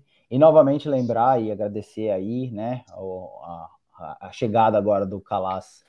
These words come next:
pra, pra o Fantasy. Acho que é importante a gente lembrar disso também.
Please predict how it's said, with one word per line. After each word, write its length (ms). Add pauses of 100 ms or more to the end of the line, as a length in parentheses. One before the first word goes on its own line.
(400)
pra, 480
pra 120
o 60
Fantasy. 640
Acho 160
que 80
é 20
importante 400
a 40
gente 180
lembrar 300
disso 240
também. 500